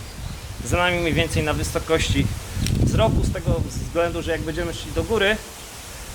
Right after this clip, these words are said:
ten przyrząd będzie nam się obniżał, tak? E, to jeżeli nie kontrolujemy, tutaj nie jest przyrząd w naszym zasięgu wzroku, należy go szybko podciągnąć do góry, aby,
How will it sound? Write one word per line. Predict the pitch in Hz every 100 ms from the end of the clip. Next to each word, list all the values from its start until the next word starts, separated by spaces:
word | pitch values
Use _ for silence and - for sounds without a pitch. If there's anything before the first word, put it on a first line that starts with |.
| -
ten | 160
przyrząd | 147 196 185 160
będzie | 170 160
nam | 165 156
się | - 165
obniżał, | 139 170 156 165 226 254 - - - - - - - - - - -
tak? | 185 226 - - - - - - - - - - - - - -
E, | 147 156 160 160 - - - - - - -
to | 185
jeżeli | 185 180 196 190
nie | 196
kontrolujemy, | - 190 - 190 190 196 180
tutaj | - - 175
nie | 175
jest | 170 -
przyrząd | - 170 165 147 - -
w | 147 151 147 147
naszym | 156 160 165
zasięgu | 156 - 165 165
wzroku, | 170 180
należy | 165 156 147 151
go | 147 143
szybko | - 143 156 139 - - - - -
podciągnąć | - 160 180 165 143
do | - 143
góry, | 143 147 135 - - - - - - - - -
aby, | 147 127 135 139